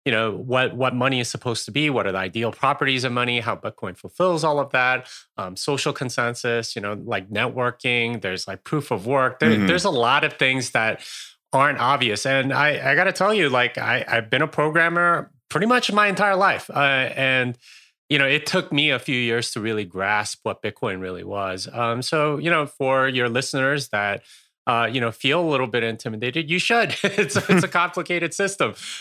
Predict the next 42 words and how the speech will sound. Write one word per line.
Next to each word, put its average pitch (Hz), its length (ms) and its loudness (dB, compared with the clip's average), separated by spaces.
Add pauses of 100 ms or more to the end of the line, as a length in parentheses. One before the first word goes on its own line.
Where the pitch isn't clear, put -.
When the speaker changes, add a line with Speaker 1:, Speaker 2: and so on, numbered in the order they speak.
(140)
Speaker 1:
Uh, 147 420 2
but, 170 220 2
you 202 60 0
know, 180 140 4
like, 156 520 -2 (220)
th-, 170 260 0
this 170 220 0
is 143 120 -2
where, 151 580 4
you 151 120 -4
know, 127 80 2
asking 156 720 0
some 151 240 0
of 139 100 0
the 135 120 2
quote 131 180 -2
unquote 127 280 0
stu-, 131 360 -2
stupid 147 440 -2
questions 113 420 -2
kinda 113 300 -4
helps. 151 480 -2 (440)
Um, 131 220 2
and 135 160 -2
there, 151 260 0
there 147 220 2
is 160 140 0
a 156 80 4
lot 131 240 4
of 123 120 -2
literature 147 640 2
that's 127 340 0
out 127 300 -2
there 139 220 4
now 127 340 2
that's, 107 540 -2
uh, 110 320 0
that 113 140 0
makes 117 280 -4
it 117 240 0
very 127 320 4
accessible. 127 640 -2